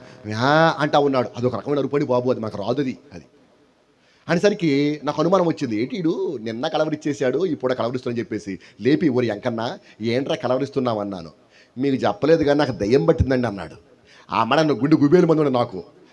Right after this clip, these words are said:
మరి నేను ఒక్కడే కదా రూమ్లో ఉంటే, నీ పెళ్లి కూడా కాకపోయి ఇరవై, ఇరవై ఆరు సంవత్సరాల క-, సమయంలో వెంటనే ముడి ధైర్యం తెచ్చుకొని, "దయ్యం లేదు, ఏం లేదు, పా పడుకోపో" అని చెప్పేసి ప్రార్థన చేశాను, పడుకున్నాడండి. తెల్లారిన తర్వాత మాకు క-, సెలవులు వచ్చినాయి, కాలేజీ సెలవులు వచ్చినాయి,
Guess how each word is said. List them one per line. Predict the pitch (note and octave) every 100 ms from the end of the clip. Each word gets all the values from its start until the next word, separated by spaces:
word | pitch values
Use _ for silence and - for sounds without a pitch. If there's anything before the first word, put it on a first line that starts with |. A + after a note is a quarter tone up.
| _
మరి | -
నేను | C#3+
ఒక్కడే | B2+ F#3 G3
కదా | G3+ G3+
రూమ్లో | F#3 G3 F#3+
ఉంటే, | F3+
నీ | F3
పెళ్లి | E3+ E3
కూడా | F#3
కాకపోయి | E3+ E3 D#3+
ఇరవై, | D3+ D3
ఇరవై | C#3 C#3+
ఆరు | C#3+ C#3
సంవత్సరాల | E3 F3 D#3+
క-, | C3+
సమయంలో | C3 C#3 C#3+ A#2+ F2+ - _ _ - - -
వెంటనే | A#2 A2+ B2 E3+ D3+ C#3+ C#3 - - G2+
ముడి | B2+ E3+
ధైర్యం | F3 D#3
తెచ్చుకొని, | D#3+ E3+ G3
"దయ్యం | D3 E3
లేదు, | F#3 E3
ఏం | F#3
లేదు, | F3+
పా | G#3
పడుకోపో" | F3 - E3 G3 G3+ C3+ B2+
అని | C#3+
చెప్పేసి | C3+ B2+ A2+ G#2+
ప్రార్థన | - A#2 B2+ D3+
చేశాను, | C#3 D3 C3+
పడుకున్నాడండి. | B2 B2+ A2+ F#2+ D#2 - _ _ _ _ _
తెల్లారిన | A2+ C#3+ F3 C#3+
తర్వాత | D3 C3+ C3+ G#2 A2 A#2 - _ _ _ -
మాకు | C3+ - - - A#2+
క-, |
సెలవులు | D#3 A3+ G3+
వచ్చినాయి, | - A#2
కాలేజీ | B2+ F3 E3
సెలవులు | D#3 E3+
వచ్చినాయి, | - B2